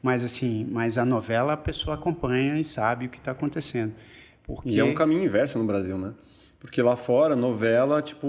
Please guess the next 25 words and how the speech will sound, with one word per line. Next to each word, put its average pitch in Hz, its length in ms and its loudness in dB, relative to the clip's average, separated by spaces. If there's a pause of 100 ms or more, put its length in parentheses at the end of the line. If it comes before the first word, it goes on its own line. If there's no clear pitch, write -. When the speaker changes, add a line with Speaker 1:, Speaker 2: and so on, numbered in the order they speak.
(180)
Speaker 2:
o 90 40 -4
cara 117 240 0
Speaker 1:
É. 131 80 2
Speaker 2:
quer 135 180 4
uma 151 140 0
ponte 143 420 -2
pra 143 240 2
ir 135 60 0
pro 139 120 -14
cinema. 110 460 0
Speaker 1:
Isso, 120 460 -6
é, 87 100 -12
exatamente. 101 560 -8
Speaker 2:
Aqui 127 140 2
Speaker 1:
Aqui 131 240 -4
é 156 60 -2
o 175 260 -8 (300)
Speaker 2:
aqui - 200 -8
o 127 60 0
cinema, 139 560 4
muitas 131 340 2
vezes, 117 520 0 (120)
cria-se 113 540 2
uma 101 180 -2
janela 135 600 2